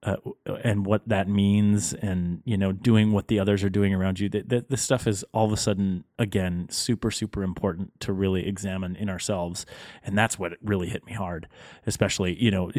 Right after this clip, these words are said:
talking about specifically this week, and I'm not exactly sure where we're gonna read release this on the podcast, but the Charlottesville, Virginia events, it's just extremely profound and poignant right now. And that's how it hit me. How about you, Steve?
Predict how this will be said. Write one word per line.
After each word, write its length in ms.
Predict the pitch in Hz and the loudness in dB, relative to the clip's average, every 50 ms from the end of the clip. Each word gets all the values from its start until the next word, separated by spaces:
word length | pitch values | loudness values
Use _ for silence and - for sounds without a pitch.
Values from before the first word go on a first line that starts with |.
| - - _ _ | -4 -4 _ _
talking 340 | - - 123 117 - 110 101 | 4 4 4 6 6 6 6
about 320 | 101 98 90 90 - - | 6 6 4 2 0 -2
specifically 680 | - - - - 113 - - 165 - 127 - - 107 101 | -6 0 2 2 6 8 8 8 8 8 4 6 2 2
this 280 | 95 98 107 - - - | 4 4 0 0 0 -4
week, 360 | 101 95 87 - - - - - | -4 -4 -4 -4 -8 -16 -2 2
and 200 | 113 98 98 95 | 2 4 6 6
I'm 100 | 98 98 | 6 4
not 180 | 95 98 - | 4 4 2
exactly 360 | 110 107 - 101 95 - - | 0 0 2 0 0 0 -2
sure 160 | 95 - 107 101 | -2 0 0 0
where 80 | 95 | 0
we're 80 | 92 92 | 0 0
gonna 200 | 92 92 90 87 | -2 -2 -2 2
read 200 | 92 110 123 123 | 4 4 4 4
release 260 | 120 - 123 127 - | 2 4 4 4 4
this 160 | - 95 - | 2 -2 -2
on 80 | 101 90 | -2 -4
the 80 | 90 | -4
podcast, 460 | - - 98 92 90 - - 104 - - | -4 -4 -6 -6 -6 -8 -10 -10 -10 -6
but 180 | - 107 - - | -6 -6 -4 -2
the 120 | - 101 | -4 -2
Charlottesville, 640 | 95 - - 104 104 101 95 - - - - - - - | -2 0 0 0 0 0 -2 -4 -6 -6 -6 -6 -8 -4
Virginia 460 | 104 104 101 104 120 135 120 95 87 | -2 0 2 4 6 6 6 4 0
events, 380 | 87 85 85 87 87 - - - - - - - - - - | -2 -4 -4 -4 -6 -8 -14 -14 -18 -20 -20 -20 -20 -20 -4
it's 180 | - - - - | -4 -2 -2 2
just 300 | - 120 - - - - _ | 2 2 2 0 -4 -4 _
extremely 920 | - - - - - - - - - 127 120 123 127 117 110 104 101 98 | -6 -4 -2 -4 -2 -2 -4 -4 -2 0 4 6 6 6 6 4 2 0
profound 560 | 90 - - 98 - - 107 98 98 95 92 | 0 0 -2 0 2 2 2 2 2 0 -2
and 240 | - - 104 101 - | -2 -6 -6 0 0
poignant 340 | - 107 95 92 85 82 - | 2 2 2 0 0 -4 -6
right 240 | - 101 95 92 - | -8 -8 -8 -6 -4
now. 340 | 95 101 90 90 85 80 - - - - - - - - | -4 -4 -2 -2 -4 -6 -8 -12 -20 -20 -20 -20 -8 -4
And 100 | 104 104 | 2 2
that's 180 | 107 113 - | 2 2 2
how 160 | - 104 90 87 | 0 0 2 2
it 80 | 85 - | 0 0
hit 140 | - 92 | -2 -4
me. 380 | - 92 90 90 85 85 95 - - - - - - - | -2 0 0 0 0 -2 -6 -12 -14 -20 -20 -20 -20 -4
How 80 | - - | 2 4
about 220 | 117 117 104 - | 4 4 4 4
you, 80 | 113 98 | 0 0
Steve? 300 | - - 90 87 - - | 0 0 -4 -4 -4 -4